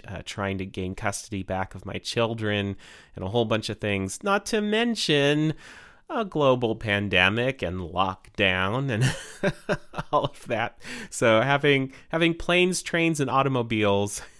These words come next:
<laughs> being one of my themes of the year, 'cause I really wanted to travel a lot in twenty twenty,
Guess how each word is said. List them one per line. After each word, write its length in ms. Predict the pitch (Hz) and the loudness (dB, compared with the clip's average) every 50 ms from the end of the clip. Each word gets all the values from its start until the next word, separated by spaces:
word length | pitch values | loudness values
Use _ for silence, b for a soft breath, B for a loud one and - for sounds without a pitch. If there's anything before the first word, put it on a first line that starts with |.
| B B - | B B -18
<laughs> 360 | - - 202 196 160 - - | -14 -12 -12 -12 -12 -10 -2
being 260 | - 131 131 131 123 123 | 2 4 4 4 4 4
one 140 | 123 123 | 4 2
of 80 | 123 123 | 2 2
my 180 | 120 117 120 113 | 0 -2 -2 -2
themes 480 | - - 123 120 117 117 117 110 110 | -4 -4 -2 0 0 0 -2 -2 -4
of 140 | 110 107 107 | -6 -6 -4
the 100 | 113 107 | -6 -4
year, 520 | 104 110 110 104 101 95 92 92 92 101 101 - | -2 0 2 4 4 4 4 4 2 0 -4 -8
'cause 160 | - 104 104 | -8 -4 0
I 100 | 104 98 | 0 0
really 420 | 95 101 110 120 127 120 113 107 | 0 -2 -2 0 0 2 2 2
wanted 260 | 107 104 104 101 101 | 0 0 -2 -4 -4
to 120 | 98 - - | -8 -6 -2
travel 460 | 107 98 98 101 - 98 95 90 90 | 0 0 0 0 0 -2 -4 -4 -4
a 60 | 92 | -4
lot 280 | 92 90 90 90 92 95 | -4 -2 -2 -2 -2 -4
in 120 | - 101 | -6 -10
twenty 300 | - - 107 92 95 95 | -8 -6 -6 -4 -6 -6
twenty, 540 | - - - 131 127 123 120 113 113 110 | -8 -4 -2 -2 0 0 0 0 -2 -2